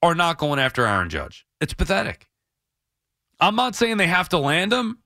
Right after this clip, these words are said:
because I understand they'd be up against it anyway. And maybe they are looking at it like, "Ah, he would never leave the Yankees to come to the Mets," which they're probably right. I don't truly believe Aaron Judge would leave the Met, uh, the Yankees to go to the Mets.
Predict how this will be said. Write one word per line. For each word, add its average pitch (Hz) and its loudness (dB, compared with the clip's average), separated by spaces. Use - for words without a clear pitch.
because 165 0
I 185 2
understand 180 -2
they'd 170 -2
be 143 -8
up 165 0
against 160 -2
it 135 2
anyway. 190 -2
And 185 2
maybe 214 -2
they 185 2
are 165 0
looking 185 -4
at 180 0
it 151 -4
like, 139 0
"Ah, 135 2
he 139 -2
would 131 -2
never 127 0
leave 110 -2
the - -2
Yankees 127 0
to - -8
come 120 0
to 113 -4
the 127 0
Mets," 180 0
which - -2
they're 208 2
probably 233 -2
right. 254 0
I 202 2
don't 233 -2
truly 220 -2
believe 196 -2
Aaron 185 0
Judge 185 0
would 202 -2
leave 175 0
the 131 2
Met, 127 2
uh, 135 2
the 131 0
Yankees 127 2
to 120 -4
go 120 4
to 113 2
the 104 2
Mets. - -2